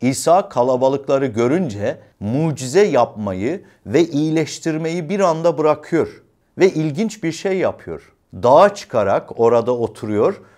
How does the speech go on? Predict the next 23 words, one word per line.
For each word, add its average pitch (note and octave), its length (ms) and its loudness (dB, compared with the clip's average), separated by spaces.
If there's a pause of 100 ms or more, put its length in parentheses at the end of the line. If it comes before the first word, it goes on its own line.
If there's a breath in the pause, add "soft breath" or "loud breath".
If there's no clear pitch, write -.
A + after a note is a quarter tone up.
(120 soft breath)
ve C3 120 4
öğrencilerinin D3 1040 2 (240 loud breath)
yanına D3 420 0
gelmesini B2+ 720 0
bekliyor. F2 580 -10 (100)
Ve D3+ 100 4
onun F3+ 420 0
yanına C3 420 0
öğrenciler A#2 720 0
geldiği A2 580 -2
zaman C#3 400 -2
onlara E3 600 -2 (260 loud breath)
nasıl E3+ 440 -2
hizmet C#3+ 420 -4
edeceklerini, G2+ 840 -6 (300 loud breath)
hizmet E3 500 -4
etmeden B2+ 640 -2
önce A#2 500 -2 (260 loud breath)
bilmeleri D#3+ 1000 -2 (140)
ve D#3+ 160 2
olmaları D3+ 800 0
gereken C3+ 560 -4
şeylerin A#2+ 680 -4